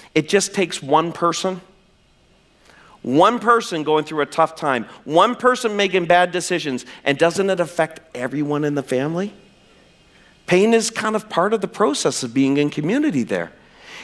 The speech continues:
It also affects married couples. If you're married, I don't care how long you've been married, you're gonna have moments where you're going to feel pain,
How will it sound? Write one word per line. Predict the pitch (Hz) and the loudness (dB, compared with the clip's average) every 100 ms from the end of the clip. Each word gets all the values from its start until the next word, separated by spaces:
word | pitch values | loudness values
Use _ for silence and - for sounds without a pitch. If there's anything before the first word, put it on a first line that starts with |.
| - | 2
It | 220 - | 4 6
also | 226 233 262 233 | 2 2 0 0
affects | 233 240 - | 0 -2 -2
married | 202 226 240 233 | 2 2 2 0
couples. | 262 269 151 117 - - _ _ | -2 0 -2 -4 -8 -14 _ _
If | 160 | 0
you're | 196 | 2
married, | 208 262 254 135 - - _ _ - _ | 6 6 4 2 -6 -18 _ _ -20 _
I | 202 | 2
don't | 233 254 | 2 2
care | 262 | 0
how | 208 285 | 4 4
long | 294 | 4
you've | 294 277 | 2 2
been | 277 | 4
married, | 269 202 113 - _ _ _ - | 4 2 0 -10 _ _ _ -4
you're | 220 | 2
gonna | 226 | 2
have | 214 233 | 4 2
moments | 226 233 294 254 196 - | 4 2 4 2 -2 -4
where | 196 226 233 233 | 2 4 6 2
you're | 196 220 | 0 -2
going | 196 214 220 226 | 0 2 2 0
to | 233 | -4
feel | 226 220 220 220 | -4 -2 0 0
pain, | 220 262 285 120 | 0 0 0 -4